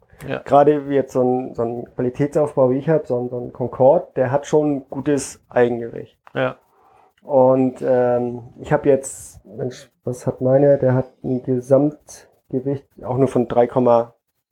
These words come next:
Speaker 2: acht oder drei Komma neun Tonnen war das. Ähm, darüber hätte ich jetzt was schon mit Zwillingsbereifung haben müssen. Und das wollte ich so ein bisschen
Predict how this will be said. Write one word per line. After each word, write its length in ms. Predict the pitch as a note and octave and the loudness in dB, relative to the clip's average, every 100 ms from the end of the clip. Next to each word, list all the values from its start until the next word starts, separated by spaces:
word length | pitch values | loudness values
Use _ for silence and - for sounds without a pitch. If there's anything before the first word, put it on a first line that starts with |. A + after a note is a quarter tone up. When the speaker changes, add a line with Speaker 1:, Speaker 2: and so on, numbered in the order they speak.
| _ _ - | _ _ -8
Speaker 2:
acht 220 | C#3 - | -8 -6
oder 80 | B2 | -6
drei 140 | A#2+ | -6
Komma 180 | A#2+ A#2+ | -4 -4
neun 220 | A#2+ A#2+ | -2 -2
Tonnen 220 | C3 D3 | 0 2
war 140 | F3 F#3 | 2 0
das. 300 | A3 A3+ _ _ _ _ - - - | -2 -8 _ _ _ _ -20 -20 -14
Ähm, 640 | - C#3 C#3 C3+ C3+ C3+ - | -2 0 2 0 -2 -8 -10
darüber 400 | C#3 C3 C#3 E3 D3+ | -4 0 2 4 4
hätte 140 | D3+ | 4
ich 60 | C#3 | 2
jetzt 240 | C#3+ - | 0 0
was 120 | C#3 | -4
schon 120 | - C3+ | 2 2
mit 140 | B2+ | 2
Zwillingsbereifung 840 | - B2+ B2 B2 A#2 A2 A2+ A#2 A2+ | 2 2 2 0 -2 0 0 -2 -4
haben 200 | A2+ A2+ | -2 -2
müssen. 300 | A2+ B2 B2 | -4 -4 -2
Und 100 | - | -2
das 260 | C3+ - | -2 -2
wollte 180 | C#3+ C3+ | 0 2
ich 40 | B2+ | 2
so 60 | |
ein 80 | B2 | -2
bisschen 380 | A#2+ B2 B2 A2+ | -2 -2 -2 -4